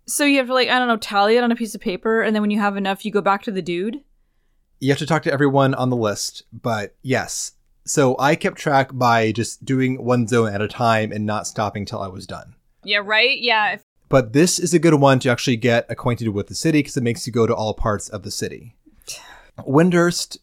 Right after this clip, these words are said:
Speaker 2: has four decently sized zones within it. The first zone is a bunch of pockets of activity connected by the jungle canyons, like I mentioned.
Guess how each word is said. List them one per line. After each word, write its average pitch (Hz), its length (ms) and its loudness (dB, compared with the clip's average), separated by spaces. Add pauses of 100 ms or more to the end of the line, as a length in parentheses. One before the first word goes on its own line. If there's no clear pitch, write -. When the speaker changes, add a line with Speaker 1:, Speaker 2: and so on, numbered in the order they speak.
Speaker 2:
has 117 320 0
four 127 760 2 (120)
decently 127 380 -4
sized 113 560 -2
zones 104 420 -4
within 90 300 -8
it. - 240 -18 (520)
The 120 180 -2
first - 480 -2
zone 101 420 0 (480)
is - 140 -6
a 117 60 -2
bunch 131 140 2
of 135 100 -6
pockets 131 440 2
of 113 120 -6
activity 107 500 0
connected 104 380 -4
by 98 280 0
the 95 100 2
jungle 92 340 0
canyons, 90 380 -8
like 113 160 -2
I 104 60 0
mentioned. 95 420 -6